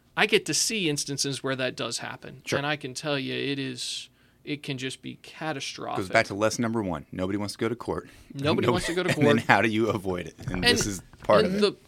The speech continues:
Speaker 1: the, and the, the relational piece, you just have to understand that money does weird things to people, and particularly younger, younger people.
Speaker 2: Hmm.
Speaker 1: And so when there's money involved, you're creating bad incentives for everyone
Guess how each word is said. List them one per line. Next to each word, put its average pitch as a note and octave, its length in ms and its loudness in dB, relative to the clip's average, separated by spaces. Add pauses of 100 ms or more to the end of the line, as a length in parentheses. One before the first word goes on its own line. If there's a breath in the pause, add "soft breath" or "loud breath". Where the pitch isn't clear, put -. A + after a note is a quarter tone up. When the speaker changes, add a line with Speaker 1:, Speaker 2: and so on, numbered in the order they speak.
(120)
Speaker 1:
the, F#3 60 -4
and F#3+ 120 -4
the, F3+ 260 -2
the F3 80 -2
relational F3+ 580 0
piece, C#3 340 -2
you D3 80 -6
just F#3 180 -4
have G3 140 -6
to D#3+ 80 -4
understand E3+ 400 -4
that C#3 80 -4
money D3+ 400 -2
does C#3 340 -4
weird C#3 220 -4
things A#3 240 -8
to - 80 -10
people, - 500 -12
and C#3 140 -10
particularly E3+ 640 -6
younger, C3+ 440 -8 (100)
younger G#3+ 320 -8
people. - 420 -14
Speaker 2:
Hmm. E2+ 140 -6
Speaker 1:
And C3 200 -10
so C#3+ 300 0
when C#3+ 160 -4
there's D3 180 -4
money A3 260 0
involved, C3+ 480 -2
you're C3 120 -8
creating C3+ 460 -6
bad B2 280 -6
incentives A#2 520 -10
for A2 220 -12
everyone A#2 480 -10